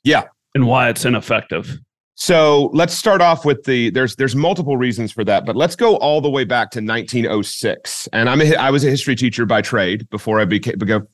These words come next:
Speaker 1: before I got to work in development and alumni work. And I still teach personal finance. So I'm a teacher at heart.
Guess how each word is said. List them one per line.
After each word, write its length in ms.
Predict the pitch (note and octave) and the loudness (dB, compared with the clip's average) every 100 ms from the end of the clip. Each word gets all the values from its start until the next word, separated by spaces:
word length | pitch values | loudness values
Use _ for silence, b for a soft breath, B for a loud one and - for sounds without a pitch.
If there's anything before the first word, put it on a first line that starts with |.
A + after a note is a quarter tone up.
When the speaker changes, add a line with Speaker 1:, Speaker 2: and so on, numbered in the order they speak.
| _ | _
Speaker 1:
before 220 | A#2+ G#2+ | -6 0
I 80 | A2+ | 2
got 140 | A2 G#2+ | 2 0
to 60 | |
work 180 | A2 G#2+ | -2 0
in 120 | G#2+ | 0
development 600 | G2 F2 A#2 B2 A#2+ A2+ - | 0 2 0 2 0 -2 -2
and 260 | G#2 G2 G2+ | -4 -2 -2
alumni 420 | G2+ G#2 A#2+ A#2 | 0 2 2 2
work. 320 | A2+ A2 G#2+ | 2 0 0
And 260 | G#2+ G2+ G2 B B | -2 -4 -6 B B
I 80 | A2 | -4
still 280 | - C#3+ C3 | 0 0 0
teach 540 | - D3+ D#3 - - - | 0 0 0 -6 -8 -4
personal 340 | C#3+ - B2+ | -2 0 -2
finance. 640 | A#2 A#2 B2 C3+ C#3 - - | 0 2 2 0 -2 -6 -10
So 420 | - A2+ G#2+ G2 B B B | -2 2 2 -2 B B B
I'm 100 | - | -2
a 60 | B2 | -2
teacher 360 | - F#3 D#3+ D3 | 0 -2 0 -2
at 60 | |
heart. 280 | A2 G#2+ - | 0 -4 -4